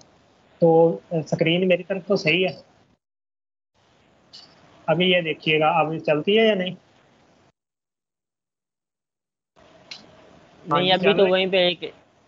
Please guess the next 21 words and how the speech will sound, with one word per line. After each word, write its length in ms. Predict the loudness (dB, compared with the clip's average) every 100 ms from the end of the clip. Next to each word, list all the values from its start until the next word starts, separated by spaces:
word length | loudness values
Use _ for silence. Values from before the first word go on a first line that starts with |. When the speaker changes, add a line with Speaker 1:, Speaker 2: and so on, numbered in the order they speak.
| _ _ _ _ _ _ _ _ _ _ _ _ _ _ _ _ _ _ _ _
Speaker 2:
अभी 200 | -2 0
तो 180 | 2 2
Speaker 1:
अभी 60 | 4
Speaker 2:
वहीं 260 | 4 2
thumbnail 360 | 0 -2 -2 -2
की 60 |
जगह 220 | 0 2 0
पे 140 | -2
खड़ा 220 | -2 0
हुआ 180 | 2 2
है। 80 | -2 _ _ _ _ _ _ _ _ _ _ -20 _ -4
Speaker 1:
नहीं, 160 | -2
आपकी 360 | 0 0 -2 -4
तरफ 300 | -2 -2 -4
स्लो 280 | -6 0 2
होगा, 220 | 4 0
मेरी 260 | 0 0 2
तरफ 200 | 0 -2
चल 160 | -2
रहा 200 | -2 -2
है। 100 | -4